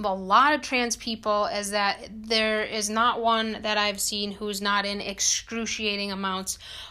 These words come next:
of pain. And, um, they wanna have surgery, and so they, they sign up for the surgery, and, you know, it's a, it's a whole thing.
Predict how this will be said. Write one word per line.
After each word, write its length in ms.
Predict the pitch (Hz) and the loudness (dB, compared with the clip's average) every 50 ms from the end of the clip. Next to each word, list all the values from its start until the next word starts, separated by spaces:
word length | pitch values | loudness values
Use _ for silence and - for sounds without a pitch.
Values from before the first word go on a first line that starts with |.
| - - | -6 0
of 260 | - 214 196 190 - | 0 0 0 0 -6
pain. 500 | - - 226 220 226 240 262 285 311 311 311 - - - - - - - - - - - - - - - - - | -6 -4 -2 0 0 0 0 -2 -2 -4 -6 -14 -20 -20 -20 -20 -20 -20 -20 -20 -20 -20 -20 -20 -20 -20 -16 -6
And, 600 | - 233 240 240 240 240 240 240 240 240 233 226 - - | -2 0 2 2 2 2 2 0 0 -2 -2 -4 -4 -2
um, 720 | 233 233 233 233 233 233 226 226 226 220 - - - 202 | 0 2 2 2 2 2 0 -2 -4 -8 -10 -12 -12 -6
they 160 | 214 226 226 226 | 0 0 2 2
wanna 240 | 220 220 220 214 | 2 2 2 0
have 300 | 208 190 220 214 202 196 | -2 0 0 0 0 0
surgery, 800 | - - - 277 277 277 233 247 254 262 262 254 254 254 247 240 | 0 0 2 4 4 4 2 -2 -2 -2 0 0 2 2 2 2
and 160 | 220 214 214 - | 0 0 0 -2
so 340 | - 226 208 208 208 208 | 0 0 0 0 0 -2
they, 480 | 202 202 202 202 202 202 196 196 190 - | -4 -4 -4 -2 -2 -2 -2 -2 -4 -4
they 600 | 196 202 190 190 190 190 190 190 185 180 - - - - 226 220 214 | -4 -4 -4 -2 -2 -2 -2 -4 -4 -6 -8 -12 -14 -16 -16 -10 -4
sign 340 | 214 - - 226 220 220 214 | -2 0 0 2 0 0 0
up 100 | 202 - | -4 -4
for 140 | - 220 | -6 -6
the 100 | 208 202 | -6 -4
surgery, 560 | 190 - - 220 214 208 202 208 202 208 208 190 | -4 -4 -2 -2 -4 -4 -4 -2 0 0 0 0
and, 320 | 190 190 190 196 190 - - | 0 -2 -4 -6 -8 -8 -10
you 160 | 233 208 196 | -10 -8 -4
know, 300 | 190 185 175 180 185 185 - - - - - - - - - - - - - - - - - - - - - - - - | -2 -2 -2 -2 -4 -6 -8 -14 -20 -20 -20 -20 -20 -20 -20 -20 -20 -20 -20 -20 -20 -20 -20 -20 -20 -20 -20 -18 -8 -4
it's 280 | 240 226 226 - - | -4 -2 0 0 0
a, 320 | 233 214 208 208 202 - - | 0 0 -2 -2 -4 -4 -6
it's 160 | 240 - - | -6 -2 -2
a 40 | 220 | -2
whole 280 | 214 - 226 214 214 196 | -2 0 0 0 0 0
thing. 380 | - - 226 220 202 180 175 | -2 -2 -2 0 -2 -2 -6